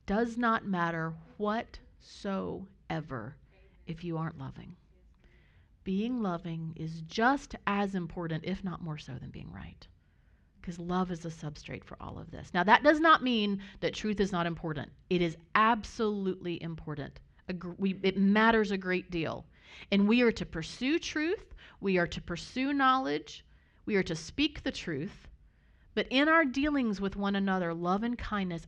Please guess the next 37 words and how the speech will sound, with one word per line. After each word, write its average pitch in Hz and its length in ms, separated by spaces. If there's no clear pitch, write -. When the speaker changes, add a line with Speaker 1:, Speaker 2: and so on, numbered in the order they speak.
Speaker 1:
absolutely 196 640
has 180 260
to - 140
undergird 160 460
everything 180 680
we 160 120
say 147 300
and 151 180
do, - 320
okay? 160 420
Even 220 300
if 202 160
it's - 160
true, 123 400
it 185 100
has 190 320
to - 100
be 175 140
delivered 151 520
in 160 140
that - 180
posture. - 540
And 190 100
we 190 100
have 269 260
to 269 80
trust - 640
the - 80
Holy 185 300
Spirit 175 420
to 170 80
bring 165 180
conviction 156 480
where 139 120
conviction 156 480
is 151 160
needed. - 340